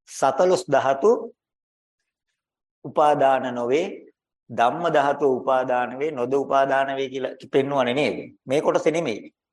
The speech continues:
ඊට කලින් පෙන්නුවනේ කොටසක්. නේද? ඕන්නම් ඒකට, ඒ කොට-, ඒන් කොටසකටත් යන්නම්කෝ.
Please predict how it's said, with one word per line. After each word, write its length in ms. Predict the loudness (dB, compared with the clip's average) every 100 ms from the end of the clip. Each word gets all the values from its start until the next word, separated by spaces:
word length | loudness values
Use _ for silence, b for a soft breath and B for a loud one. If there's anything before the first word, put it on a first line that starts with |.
| _ -4
ඊට 140 | -2
කලින් 320 | 0 0 -2
පෙන්නුවනේ 360 | -4 -4 -6 -4
කොටසක්. 360 | -6 -6 -14 _ _ _ _ _ _ _ _
නේද? 160 | -12 -10
ඕන්නම් 400 | -8 -6 -6 -6
ඒකට, 300 | -6 -6 -6
ඒ 80 | -6
කොට-, 220 | -6 -6
ඒන් 240 | -6 -4
කොටසකටත් 520 | -6 -6 -6 -6 -4 -4
යන්නම්කෝ. 540 | -4 -6 -10 -10